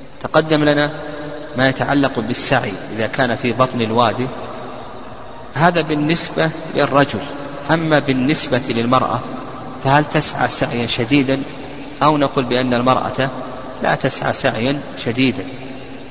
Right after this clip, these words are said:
نقول بأن المرأة لا تسعى سعياً شديداً، كما جاء ذلك عن ابن عمر رضي الله تعالى عنه، لأنه جاء عن ابن عمر أنه قال: "ليس على النساء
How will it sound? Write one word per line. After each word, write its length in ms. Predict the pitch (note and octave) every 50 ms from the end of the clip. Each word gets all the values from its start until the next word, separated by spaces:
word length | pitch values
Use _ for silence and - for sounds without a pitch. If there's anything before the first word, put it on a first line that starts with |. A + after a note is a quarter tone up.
| - - - - - - - - - - -
نقول 260 | C3 - - D#3+ D3+
بأن 380 | C3+ D3 C#3+ D3+ D#3+ D#3 C#3 C3+
المرأة 540 | B2+ A#2+ B2 C#3 D#3 D#3 D#3 - D#3+ F3 - - - -
لا 140 | - D#3 C3+
تسعى 520 | - - C#3+ - - - - - C3+ B2+
سعياً 360 | A#2+ - - B2+ C3 C3 B2 A2+
شديداً، 420 | - - A#2 C3 C3 A#2+ - - - - - - - - - - - - - - - - -
كما 200 | C3+ C3 B2 A#2+
جاء 280 | A2 C3+ C3+ C3+ B2
ذلك 520 | A#2 B2+ B2+ B2 A#2+ A#2+ - - B2+ C3+ C3 - - - - - - - - -
عن 120 | - B2 B2
ابن 180 | A#2 A#2 A#2
عمر 420 | A2+ A2 C3 B2+ B2+ B2+ B2+ C3 - - - -
رضي 220 | B2 A#2+ A2+ A2
الله 320 | G#2+ A2+ A#2+ A#2+ A2+ A2 - -
تعالى 320 | A2+ G#2+ B2 A#2+ A#2 A2+
عنه، 220 | G#2+ A#2 B2 B2 G#2 - - - - -
لأنه 300 | - B2 B2 A#2+ A2 G#2+
جاء 200 | - - C3+ A#2+
عن 160 | A2+ A2 A2
ابن 180 | G2+ G2+ G#2
عمر 320 | G#2+ C3 C#3+ D#3 D#3+ D#3+ - - - - - - - - - - - C3
أنه 320 | C3 C3 B2 A#2+ B2 A#2 A2+ -
قال: 180 | B2 B2 A#2
"ليس 360 | G#2+ G#2+ B2+ D3 C#3 - -
على 160 | C3 - A#2+ B2
النساء 640 | B2 A#2+ A#2+ A2+ - - C#3 B2+ - - C3 C3